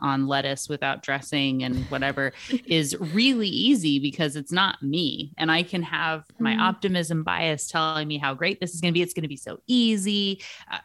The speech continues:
Speaker 1: Melina, future Melina is gonna write a book and she's gonna, like, climb mountains and do all these things in record time and whatever.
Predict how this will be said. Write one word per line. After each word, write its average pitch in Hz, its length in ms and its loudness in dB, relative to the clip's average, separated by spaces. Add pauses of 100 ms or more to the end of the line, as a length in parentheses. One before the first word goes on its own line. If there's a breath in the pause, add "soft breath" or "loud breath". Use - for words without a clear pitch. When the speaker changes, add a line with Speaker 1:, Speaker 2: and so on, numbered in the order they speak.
Speaker 1:
Melina, 170 560 2
future 208 260 0
Melina 175 280 2
is 160 80 -2
gonna 135 240 -4
write 123 160 -6
a 143 60 -4
book 302 300 0
and 147 120 0
she's 135 240 -8
gonna, 135 400 0 (320 loud breath)
like, - 140 -18
climb 180 260 2
mountains 208 600 2
and 147 260 2
do 175 200 -2
all 175 180 0
these 170 240 -6
things 160 580 -2
in 143 240 0
record 147 340 0
time 139 520 -4
and 127 320 -6
whatever. 139 500 -4